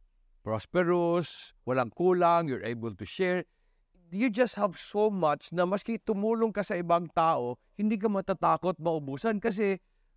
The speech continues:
abundant eh, marami pa. And you know that I often tell people, di ba? You only share when there is abundance. Bakit? Kasi, kung nag-share ka ng kulang ka, ikaw naman mag-worry.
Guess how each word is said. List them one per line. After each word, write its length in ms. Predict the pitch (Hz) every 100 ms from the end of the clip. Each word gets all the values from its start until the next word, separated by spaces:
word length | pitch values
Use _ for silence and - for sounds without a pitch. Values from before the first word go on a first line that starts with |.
| -
abundant 480 | 226 208 247 220 226
eh, 80 | 175
marami 560 | 165 190 196 196 196 -
pa. 480 | 180 170 170 170 - _ - 127
And 240 | 104 127
you 160 | 123 123
know 160 | 139
that 160 | 117 110
I 160 | 117
often 320 | 117 107 117 110
tell 160 | 117 110
people, 320 | 113 95 120
di 160 | 104 98
ba? 160 | 104 113 _ _ _
You 80 | 156
only 320 | 175 202 190
share 320 | - 147 135 127
when 160 | 127
there 160 | 120 104
is 320 | 120 - - 104
abundance. 800 | 113 101 101 98 98 87 - - _ -
Bakit? 320 | 151 135 117 _ _ _ _
Kasi, 480 | 269 254 180 143 147 - _ _ _ _ _ _ _
kung 160 | 180 180
nag-share 400 | 165 - 247 262
ka 160 | 233
ng 160 | 202 185
kulang 400 | 196 208 196 202
ka, 240 | 160 139
ikaw 320 | 143 208 254 233
naman 240 | 214 190
mag-worry. 800 | 175 156 156 147 170 226 180